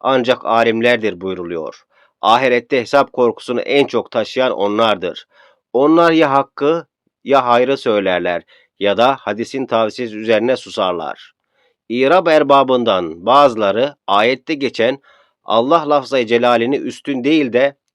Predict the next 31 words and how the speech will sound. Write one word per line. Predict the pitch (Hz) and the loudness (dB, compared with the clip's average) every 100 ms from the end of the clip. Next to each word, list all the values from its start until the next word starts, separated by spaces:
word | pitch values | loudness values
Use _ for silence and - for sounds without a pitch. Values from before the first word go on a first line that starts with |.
| - | -2
ötürü | 127 123 147 | -2 0 -2
okumuşlardır. | 123 98 90 - 90 80 78 - - _ _ - | -2 -6 -10 -6 -8 -8 -14 -18 -20 _ _ -4
O | 120 127 | 0 2
zaman | 120 120 139 | 2 2 2
anlam | 101 110 127 131 | 0 0 0 -2
şu | - 107 | -4 -8
şekilde | 107 104 87 | -6 -6 -6
olur. | 87 82 64 - _ _ _ _ | -6 -8 -14 -18 _ _ _ _
Allah | - 156 185 180 | 0 2 4 2
kulları | - 151 160 160 | -2 0 2 2
içinde | 147 151 135 113 101 - | 0 -2 -2 0 -2 2
ancak | 143 139 127 117 | 2 4 2 0
alimlere | 98 110 113 110 113 107 98 | 0 0 0 -2 -2 -2 -2
değer | 110 113 98 | 0 0 0
verir | 95 85 - _ - - | -6 -8 -12 _ -20 -18
ve | - | -6
ancak | - 127 117 127 - | 0 0 2 -2 -2
onların | 113 113 113 131 139 | -4 0 2 2 -2
hatırlarını | - 113 117 110 110 120 | -4 -4 -4 0 0 0
üstün | 101 - 117 107 | -4 -8 -8 -6
tutar. | 92 - 82 71 - _ _ _ _ _ 117 | -8 -8 -10 -10 -18 _ _ _ _ _ -2
Demek | 123 185 180 | 2 0 -2
ki | - 101 - _ _ - | -10 -12 -12 _ _ 2
bir | 196 | 4
insanın | 165 131 - 127 123 | 4 0 0 -2 0
değerine | 113 117 110 127 113 | 2 4 4 0 -2
değer | 110 127 123 | 0 0 -2
katan | 107 127 131 | -6 -4 -4
ilimmiş. | 110 110 98 80 - - - _ _ _ _ | -4 -6 -6 -8 -14 -16 -20 _ _ _ _
Öyleyse | 139 160 139 131 143 117 | 0 2 2 0 -2 -2
durmayalım, | 123 110 87 80 80 | -2 0 0 -2 -8